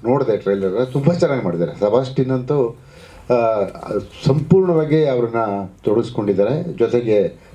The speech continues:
ನಿರ್ಮಾಪಕರು ಸ-, ಒಳ್ಳೆ ಸಾಥ್ ಕೊಟ್ಟಿದ್ದಾರೆ ಅವ್ರಿಗೆ. ಒಳ್ಳೆ ಒಂದು, ಆ, ಒ-, ಒಂದು ಯಶಸ್ಸನ್ನು ತರಬೇಕು ಅನ್ನೋ ಒಂದು ನಿಟ್ಟಿನಲ್ಲಿ ನೀವು ಕೆಲಸ ಮಾಡಿದ್ದೀರಾ. ಭಾಳ, ಸೊಗಸಾಗಿ ಹೇಳಿದ್ರು, ಭಾಳ ಊಟದ ಪ್ರಿಯ ಅಂತ ಕಾಣುತ್ತೆ,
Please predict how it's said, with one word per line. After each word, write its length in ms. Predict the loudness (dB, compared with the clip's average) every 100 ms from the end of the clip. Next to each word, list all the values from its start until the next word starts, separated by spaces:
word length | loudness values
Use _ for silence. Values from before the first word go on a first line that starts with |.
| 0
ನಿರ್ಮಾಪಕರು 720 | 0 2 0 0 -2 0 -2
ಸ-, 400 | -2 0 0 0 -4 -2
ಒಳ್ಳೆ 460 | 2 2 0 -4 -10 -20 -20 -20 -20 -20 -2
ಸಾಥ್ 260 | 0 0 0
ಕೊಟ್ಟಿದ್ದಾರೆ 420 | 2 2 2 2
ಅವ್ರಿಗೆ. 360 | 2 2 0 0
ಒಳ್ಳೆ 340 | 0 -2 0
ಒಂದು, 340 | 0 0 -2
ಆ, 600 | -2 -8 -16 -16 -14 0 2 2 2 -2 -4 -8 -12 -14 -12 -10 -10 -12 -12 -12 -6
ಒ-, 540 | -2 0 2 2 2
ಒಂದು 520 | 0 0 2 2 2 0
ಯಶಸ್ಸನ್ನು 560 | 0 -2 0 0 0
ತರಬೇಕು 580 | 0 0 2 0 2 0
ಅನ್ನೋ 280 | 0 -4 -2
ಒಂದು 160 | 0
ನಿಟ್ಟಿನಲ್ಲಿ 400 | 0 0 -2 -2
ನೀವು 180 | 0 -2
ಕೆಲಸ 240 | -2 -2 -2
ಮಾಡಿದ್ದೀರಾ. 420 | 0 0 2 0 -2 -12 -20 -4 0
ಭಾಳ, 120 | 2 2 0 0 0 -6 -4
ಸೊಗಸಾಗಿ 380 | -4 0 2 2
ಹೇಳಿದ್ರು, 260 | 0 0 -2 -6 -14 -8 -6 -2
ಭಾಳ 100 | 0 0 -4 -8 -20 -2
ಊಟದ 280 | 2 2 2
ಪ್ರಿಯ 220 | 0 0
ಅಂತ 140 | 0 -2
ಕಾಣುತ್ತೆ, 520 | -2 -2 -2 -6 -8